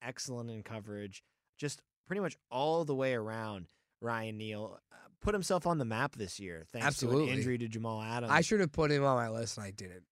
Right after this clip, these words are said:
Speaker 1: He, but it's like, I don't blame you for not,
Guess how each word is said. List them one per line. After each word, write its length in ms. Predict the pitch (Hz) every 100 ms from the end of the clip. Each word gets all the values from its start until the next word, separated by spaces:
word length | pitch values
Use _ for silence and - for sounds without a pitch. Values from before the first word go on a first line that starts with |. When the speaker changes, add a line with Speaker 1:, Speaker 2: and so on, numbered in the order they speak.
| _
Speaker 1:
He, 500 | - 175 202 214 196 - _ _ _ -
but 180 | 175
it's 260 | 196 180 -
like, 220 | 185 185 - - _ -
I 120 | 156
don't 320 | 180 196 135 - _ _ 151
blame 360 | 131 147 170
you 120 | 180 180
for 200 | - 147
not, 400 | 123 123 160